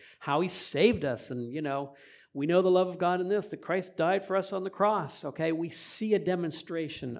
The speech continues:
of that. But do we really, really know him?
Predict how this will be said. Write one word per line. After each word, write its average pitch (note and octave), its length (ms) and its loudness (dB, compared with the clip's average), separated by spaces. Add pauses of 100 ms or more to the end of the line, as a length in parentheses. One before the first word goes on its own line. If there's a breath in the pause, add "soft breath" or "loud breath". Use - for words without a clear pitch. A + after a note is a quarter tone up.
of C3+ 240 -6
that. - 260 -14 (680 loud breath)
But D#3+ 180 -4
do D#3 120 0
we D3 200 0
really, G#3 800 2 (140)
really D#3+ 800 -4 (120)
know B2+ 500 -6
him? A2 500 -8